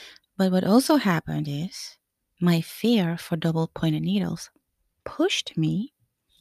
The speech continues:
to find other solutions. So this is when fear is a good thing. It was a good thing because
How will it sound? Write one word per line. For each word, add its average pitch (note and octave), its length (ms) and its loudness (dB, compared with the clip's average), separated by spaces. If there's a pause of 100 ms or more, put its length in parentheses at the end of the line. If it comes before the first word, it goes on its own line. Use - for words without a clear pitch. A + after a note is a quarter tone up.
(220)
to A#3 120 -2
find G3 400 2 (140)
other F#3+ 280 4
solutions. - 960 -2 (580)
So G#3 140 -2
this C4 220 4
is F4+ 180 0
when A3+ 200 6
fear G#3 760 0 (600)
is B3+ 160 4
a B3+ 40 6
good C#4+ 200 4
thing. D#4+ 380 2 (360)
It G3+ 140 2
was G#3+ 140 4
a A3 60 2
good A#3 240 2
thing C#4+ 360 0
because A#3 840 0